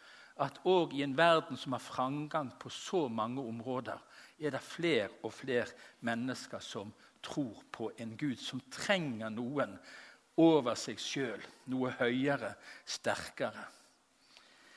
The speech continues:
Vil du bli rik? Ja, de fleste av oss, vi kunne hatt litt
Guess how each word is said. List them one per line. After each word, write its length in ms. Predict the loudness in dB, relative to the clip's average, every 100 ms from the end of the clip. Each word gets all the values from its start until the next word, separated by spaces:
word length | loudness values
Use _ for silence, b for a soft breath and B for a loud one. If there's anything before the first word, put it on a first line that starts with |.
| B B B B B B B B _ _ -4
Vil 220 | 2 2
du 60 | 2
bli 140 | 0 -2
rik? 380 | -2 -6 -6 -8 B B B B B B B -20 -20 _ _ _ _ _ _ -20 -20 _ _ -6
Ja, 140 | -4 -2
de 140 | -4
fleste 380 | -4 -6 -4 -2
av 100 | -2
oss, 80 | -4
vi 100 | -4
kunne 160 | -4 0
hatt 220 | 0 0
litt 160 | -4 -6